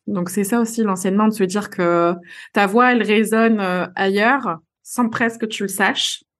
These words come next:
Et, euh, c'est ça aussi qui est beau dans le podcast aussi, cette diffusion-là au plus grand nombre et, euh,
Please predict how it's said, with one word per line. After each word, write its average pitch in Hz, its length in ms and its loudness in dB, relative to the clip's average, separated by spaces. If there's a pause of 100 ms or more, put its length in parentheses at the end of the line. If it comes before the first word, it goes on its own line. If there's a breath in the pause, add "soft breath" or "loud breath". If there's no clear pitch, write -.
(500 soft breath)
Et, 190 300 6
euh, 165 720 -2
c'est 175 160 -8
ça 196 200 -2
aussi 180 240 -4
qui 180 100 -2
est 160 40 2
beau 160 300 -2
dans 156 140 0
le 151 120 2
podcast 175 560 -2
aussi, 165 240 -4
cette 175 180 -2
diffusion-là 160 680 0
au 156 80 2
plus 160 180 -4
grand 151 220 -2
nombre 175 320 0
et, 151 200 2
euh, 143 100 -4